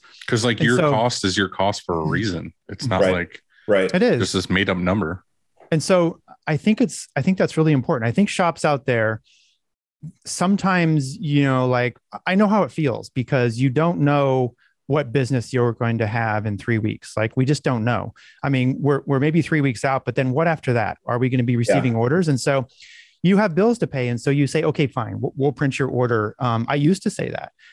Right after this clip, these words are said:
Speaker 2: but then I decided that, like, why, why would I, you know, lower my price? And so there had to be a reason. Like,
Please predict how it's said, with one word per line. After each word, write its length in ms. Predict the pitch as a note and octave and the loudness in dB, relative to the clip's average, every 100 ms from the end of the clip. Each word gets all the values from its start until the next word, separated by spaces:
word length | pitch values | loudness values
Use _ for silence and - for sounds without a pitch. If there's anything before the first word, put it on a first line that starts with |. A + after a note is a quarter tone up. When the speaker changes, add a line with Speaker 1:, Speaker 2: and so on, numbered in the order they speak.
| - | -4
Speaker 2:
but 100 | D#3 | -2
then 160 | E3+ A3+ | 2 4
I 80 | B3 | 4
decided 600 | D#3+ - C3+ C3 C3 A#2 | 2 0 0 2 0 2
that, 200 | B2 - | 0 0
like, 140 | C3 | -4
why, 320 | A#2+ B2+ D3+ | -2 0 0
why 320 | D#3+ B2+ B2+ F#3 | -2 -2 0 2
would 180 | G#3+ | 2
I, 440 | F#3 D3 C3 B2+ A#2+ - - - B3 - | 2 2 2 0 -2 -8 -16 -12 -10 -2
you 100 | C#3 | 2
know, 160 | A#2 | 2
lower 320 | A2+ B2 D#3 | 2 2 2
my 160 | C3+ B2 | 0 -2
price? 400 | A2 C#3+ C#3+ A2 | -2 -2 -2 -4
And 80 | A#2+ | -4
so 100 | C#3 | -2
there 120 | B2+ | 0
had 320 | A2+ E3 F3+ | -2 -2 0
to 40 | E3 | 2
be 140 | D#3 | 2
a 60 | C3 | 4
reason. 320 | D3 A#2 G#2+ | 2 0 -2
Like, 200 | A2+ | -4